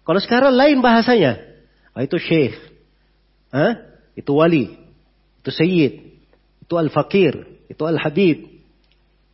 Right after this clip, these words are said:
Hah? Tapi kalau dibandingkan dari sisi istilah itu sama dengan penggunaannya kaum musyrikin di masa dahulu. "Ah, ini berhala kami. Ini sembahan kami. Ini ilah kami." Ah, itu bahasa mereka di masa dahulu.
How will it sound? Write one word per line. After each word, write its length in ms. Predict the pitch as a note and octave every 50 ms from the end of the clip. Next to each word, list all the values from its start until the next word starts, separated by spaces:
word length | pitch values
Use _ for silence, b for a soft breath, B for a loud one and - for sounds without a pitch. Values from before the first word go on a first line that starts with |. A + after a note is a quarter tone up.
| _ _
Hah? 480 | - C#3 F3+ B3+ C#4+ - - - - _ _ _ _ _ _ _ _ _ _ _ _
Tapi 240 | - F3+ F3+ C#4 -
kalau 480 | C4 C4+ D4 D4+ D4+ D4+ - - - - _ _ F3
dibandingkan 1120 | D#3+ G3 F3+ G#3 A3 A3+ A3 B3+ D4 D#4 - A3 G3 G3+ A3+ B3+ C4 B3+ A3+ - - D3+
dari 160 | C#3+ D3+ D#3+
sisi 320 | D#3+ G#3 G#3+ G3+ B3 A3 F#3+
istilah 320 | - - A#3+ A#3 A3 G3
itu 240 | G#3 A#3+ A3+ E4+ -
sama 320 | - C#4 D4+ D4 B3+ G#3+
dengan 240 | F#3+ F#3 F#3 F#3 -
penggunaannya 760 | F#3 E3+ D#3+ E3+ D#3+ D#3+ D#3 D#3 F3 G#3 C4+ D#4+ - - - - _ _ _ _ _ _ _ _ _ _ _ _ _ _ _ _ _ _ _ _ _ _ _ _ _ _ _ _ _ _
kaum 160 | - D#3+ F3
musyrikin 400 | F3+ F3+ - G3 G3+ G#3+ A#3 A3
di 80 | A3 F#3
masa 200 | F3 D#3+ - E3
dahulu. 360 | D#3 E3 F3+ G3+ F3 C3 A2+
"Ah, 120 | A#2+ C3
ini 400 | C#3 E3+ A3 A#3+ G#3+ G3+ F3+ - _ _ _ -
berhala 400 | C3 C3+ C3 C#3+ D3+ D3 C#3+ D3
kami. 320 | F#3 F#3 F#3 F#3 F#3 - - b b b b b b
Ini 320 | b D3 D#3+ F#3+ A#3 A3+ -
sembahan 520 | - - - D3 D3 D3+ D3 D3+ D3+ D3+
kami. 320 | D3+ F#3 F#3+ F3+ F3 D#3+ - - - _ _ _ _ _ _ _
Ini 220 | - D#3 F#3 G#3+ B3 A3+ A3 F#3+
ilah 180 | F3+ F3+ D#3+ C#3+
kami." 400 | - G#3 G3+ G3 F3 D3 C3 -
Ah, 120 | - D3+
itu 100 | G3 -
bahasa 320 | C4 B3 A#3+ A3+ G#3+ A#3 A3
mereka 280 | G#3 A#3+ B3+ - A3 F#3+
di 80 | F3
masa 240 | F3 E3+ D#3+ - E3
dahulu. 320 | D3 D3 D#3 D#3 B2 -